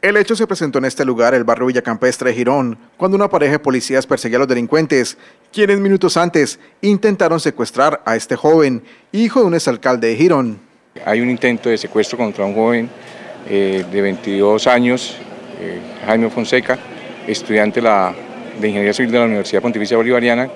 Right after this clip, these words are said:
Speaker 2: cuando tres delincuentes pretenden, eh, secuestrarlo. Eh, hay un llamado a la, a, a la policía sobre este posible intento de secuestro, inmediatamente reacciona, se hace el plan candado, reaccionan las patrullas de los cuadrantes.
Speaker 1: Según testigos, se escucharon varios disparos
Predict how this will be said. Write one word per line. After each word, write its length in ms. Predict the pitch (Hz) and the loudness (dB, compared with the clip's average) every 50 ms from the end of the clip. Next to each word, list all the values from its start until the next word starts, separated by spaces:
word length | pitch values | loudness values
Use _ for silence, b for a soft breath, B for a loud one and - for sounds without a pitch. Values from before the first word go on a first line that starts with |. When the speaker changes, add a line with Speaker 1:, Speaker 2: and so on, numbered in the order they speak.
| - - - - | -16 -12 -4 -2
Speaker 2:
cuando 520 | 110 101 101 95 101 98 95 95 95 95 - - | -2 0 0 0 0 0 0 -2 -2 -4 -6 0
tres 200 | - 120 123 120 | 0 2 2 2
delincuentes 560 | 131 127 117 101 - 120 113 - - 110 - | 0 0 -2 0 0 -2 -2 -2 -4 -4 -4
pretenden, 480 | 110 95 - 104 107 113 120 117 113 - - | -4 -2 -2 -2 0 0 -2 -2 -4 -6 -8
eh, 260 | 101 95 95 92 90 87 | -8 -6 -6 -6 -6 -8
secuestrarlo. 600 | - - 107 - 131 123 - 139 120 117 113 143 - - B B B B B B B B B B B B B B B | -10 -8 -4 -4 -2 0 2 2 2 2 0 -4 -6 -10 B B B B B B B B B B B B B B B
Eh, 200 | - 107 104 - | -4 -4 -4 0
hay 160 | - 120 120 | 0 2 2
un 60 | 123 123 | 2 2
llamado 280 | 123 131 131 127 123 | 2 4 4 4 4
a 40 | 123 | 4
la, 160 | 123 113 104 | 4 4 2
a, 340 | 90 - 101 101 98 95 95 - - - | 2 0 0 0 0 0 0 -2 -4 -4
a 80 | 95 | -2
la 80 | 98 98 | -2 -2
policía 560 | - - 120 127 - - 131 127 123 123 110 - - | 0 -2 -4 -2 -2 0 2 2 2 0 -2 -6 -14
sobre 440 | - - - 107 98 98 98 101 104 | -12 -6 -2 0 0 2 2 2 2
este 200 | 101 - 123 110 | 2 0 -4 -4
posible 340 | - 117 - 117 113 113 120 | -4 -4 -2 -2 0 0 -2
intento 320 | 117 113 120 113 110 131 | -2 0 -2 -2 -2 0
de 20 | 123 | -2
secuestro, 500 | 139 - 143 135 123 - - 156 151 135 | -2 0 0 0 0 0 -2 -2 -2 -2
inmediatamente 720 | 143 - 113 110 107 107 104 110 120 123 120 113 - 127 | -4 -4 -2 0 0 0 0 2 0 0 0 0 0 0
reacciona, 440 | 113 113 104 98 - - 131 131 127 | 2 4 2 2 2 0 0 0 0
se 100 | 117 110 | 0 0
hace 100 | 101 120 | 0 -2
el 60 | 113 | -2
plan 180 | - 127 117 113 | 0 0 -2 0
candado, 420 | - 120 120 117 123 127 139 139 | 0 0 2 4 4 4 2 2
reaccionan 380 | 127 110 98 - - 117 113 117 | 2 0 -2 -2 -2 -4 -2 -2
las 140 | 113 110 | -2 -2
patrullas 440 | - 98 87 - 110 117 120 117 - B B B B B B B B | -2 -4 -4 -2 -2 -2 -2 -2 -6 B B B B B B B B
de 60 | - | -4
los 140 | 113 - - | -4 -4 0
cuadrantes. 640 | - 139 135 131 127 127 117 - 139 135 - - - - - - | 2 2 4 4 4 2 0 -2 -6 -6 -6 -10 -14 -16 -20 -10
Speaker 1:
Según 340 | - - 208 202 190 214 202 | -2 2 2 2 4 2 2
testigos, 480 | 185 220 202 - - 180 160 151 170 - | 2 0 0 2 2 2 4 4 2 0
se 80 | 165 | 0
escucharon 400 | - - 139 123 - 131 127 131 | -4 -4 -4 -2 0 0 0 2
varios 180 | 127 131 131 131 | 0 0 0 0
disparos 580 | 127 117 - - 135 143 151 147 135 120 - | -2 -2 0 2 2 4 4 4 2 0 -2